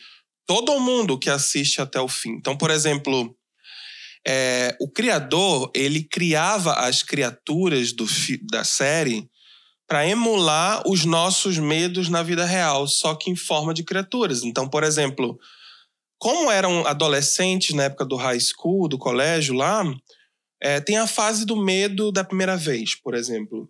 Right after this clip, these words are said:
E o episódio que o cara escolheu pra retratar isso foi um lobisomem. Por quê? Porque o lobisomem é um cara que, durante muitos dias do mês, é de um jeito, e do nada, da noite pro dia,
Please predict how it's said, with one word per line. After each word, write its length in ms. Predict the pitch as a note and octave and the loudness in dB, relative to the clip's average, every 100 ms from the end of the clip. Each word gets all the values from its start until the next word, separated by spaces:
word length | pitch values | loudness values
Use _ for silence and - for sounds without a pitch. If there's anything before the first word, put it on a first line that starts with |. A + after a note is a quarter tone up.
| _ | _
E 100 | D3 | -2
o 60 | E3 | -2
episódio 720 | E3 E3+ D#3 F3+ A#3+ F3 C3+ | -2 -2 2 2 2 0 -4
que 260 | - D#3 | -6 -6
o 60 | C#3+ | -6
cara 280 | - F3 F#3+ | -2 0 2
escolheu 460 | F3+ - D#3+ C3 | 0 0 0 0
pra 140 | B2 B2 | -2 -4
retratar 440 | B2+ B2+ - A#2+ | -2 -4 -4 -4
isso 460 | A#2+ F3 G#3+ - - - - | -2 0 0 -2 -6 -12 -14
foi 220 | - - D#3 | -4 0 2
um 120 | D#3+ | 2
lobisomem. 680 | E3 E3+ G#3+ G#3+ B2 A2 A#2+ _ _ _ _ _ _ - _ | 0 0 0 0 -2 -4 -10 _ _ _ _ _ _ -20 _
Por 280 | G3+ G#3 - | -2 0 -2
quê? 260 | D#3 B2 - - | 0 -2 -6 -10
Porque 200 | C#3+ C#3 | -8 -2
o 60 | F3 | 2
lobisomem 580 | F3 E3 D3+ D#3 E3+ D#3 | 2 0 0 0 2 0
é 60 | |
um 140 | C#3 C3+ | 0 -4
cara 600 | - D#3 G3 F#3+ A#2 A#2+ - - _ _ | -2 0 2 0 -2 -6 -18 -20 _ _
que, 520 | - D#3 C#3+ A#2 A#2+ _ _ _ _ _ _ | -6 -4 -2 -4 -6 _ _ _ _ _ _
durante 440 | C#3 D#3 F3+ - | -2 0 2 0
muitos 540 | F3 E3+ F#3+ D#4+ D#4+ A#3+ | 0 0 0 0 0 -2
dias 600 | D3 D3+ G#3 F#3 C#3 - C3 | 0 0 2 2 0 -2 -2
do 100 | C#3 | 0
mês, 360 | C3+ D3 C#3 | 2 2 2
é 100 | C#3+ | 0
de 100 | C3+ | 0
um 120 | D3 | 0
jeito, 600 | C#3+ C3+ C#3+ G3 - D4+ _ _ - - _ | 0 0 0 -2 -4 -6 _ _ -20 -20 _
e 60 | F3 | -8
do 240 | D3 D#4+ | -2 0
nada, 520 | D4+ G3+ A#3+ D4+ D#4 B3 | 2 2 2 0 -4 -4
da 200 | F3 E3+ | -2 0
noite 360 | F3+ C4+ F4 | 2 2 0
pro 160 | - D#4+ | -4 -4
dia, 440 | G3 G#3+ A#3 C4 | 0 0 0 -2